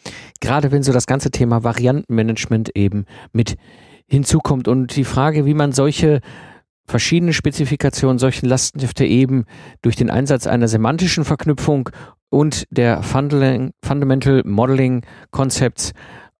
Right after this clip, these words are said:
anpacken kann und dieser Herausforderung entgegentreten kann, ist ein großes Thema. Und so bin ich im Gespräch mit Doktor Oskar von Dungern, der sich eben seit Jahren mit dieser Methode beschäftigt und sie in der Praxis einsetzt. Und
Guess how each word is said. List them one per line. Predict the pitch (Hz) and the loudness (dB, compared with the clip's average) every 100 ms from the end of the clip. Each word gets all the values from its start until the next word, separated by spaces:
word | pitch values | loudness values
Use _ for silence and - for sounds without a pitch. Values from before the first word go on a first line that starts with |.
| _ _ _ _ | _ _ _ _
anpacken | 127 151 175 151 | -4 0 -2 0
kann | - 147 151 156 - | 0 0 0 -4 -6
und | - 123 - - - | -4 -4 -4 -18 -16
dieser | 113 123 131 | -6 -2 0
Herausforderung | 104 104 135 - 139 120 120 | 2 2 0 0 0 0 -2
entgegentreten | 107 123 120 - 120 | 0 0 0 -2 -2
kann, | - 127 117 - - - - - - _ - | 0 0 -2 -8 -20 -20 -20 -20 -20 _ -2
ist | 156 - | -2 -2
ein | 127 127 123 | -2 0 0
großes | 110 139 135 143 | 0 -2 0 0
Thema. | 147 160 151 | 0 2 2
Und | 131 131 | 0 0
so | 139 127 117 | 0 0 0
bin | 135 | -2
ich | 160 151 | -2 -2
im | |
Gespräch | 165 - 127 135 - | -4 -2 0 0 0
mit | 135 | -2
Doktor | 123 - - 113 | -2 -2 -2 0
Oskar | 101 - 113 | 0 -2 -4
von | - 101 92 | 0 -2 0
Dungern, | 151 175 160 - - - | 0 2 0 -8 -20 -2
der | 123 | 0
sich | 143 | 2
eben | 147 127 | 2 2
seit | 131 131 | 0 0
Jahren | 101 95 113 | 0 0 2
mit | 117 110 | 0 0
dieser | 117 | 0
Methode | 110 107 123 110 | 0 0 0 -2
beschäftigt | 101 - 135 147 - | 0 -2 -2 -4 -6
und | - 104 | -6 -2
sie | 110 117 - - - _ | 0 0 -2 -20 -20 _
in | 117 | 0
der | 113 110 | 2 2
Praxis | - 104 - 117 110 - | 0 -4 -2 -2 -2 -2
einsetzt. | 110 113 113 101 - | 0 2 0 -2 0
Und | 113 110 | 0 0